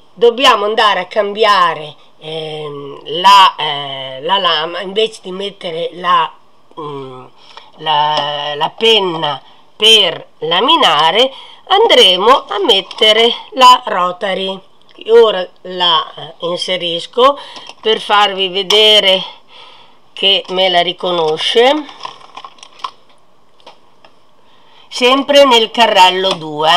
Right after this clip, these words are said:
eh, mi raccomando. Vedete, lama rotante rilevato. Ora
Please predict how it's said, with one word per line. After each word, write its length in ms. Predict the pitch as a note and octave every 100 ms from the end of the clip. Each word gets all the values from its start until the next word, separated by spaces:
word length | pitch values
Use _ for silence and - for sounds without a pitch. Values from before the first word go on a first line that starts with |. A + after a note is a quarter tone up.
| G#3
eh, 60 |
mi 180 | G#3+ F3+
raccomando. 1000 | E3+ F3 G3+ A3+ A#3 A#3 B3 B3+ C#4 - - - _ _ _ _ _ - _ - _ _ _ _ - - - - - - - - - - - - - - - - - - _ - _ _
Vedete, 540 | - A3 A#3+ B3+ C#4 D4
lama 380 | B3 A#3+ A#3 G#3
rotante 800 | A#3+ D#4+ A#3+ G#3 G#3 A3 B3+ C4
rilevato. 1160 | B3+ A#3 G#3+ G#3 G3+ F#3+ E3 D#3+ D#3+ - F3 F3 - - _
Ora 680 | - E4+ C4 A#3+ B3 C#4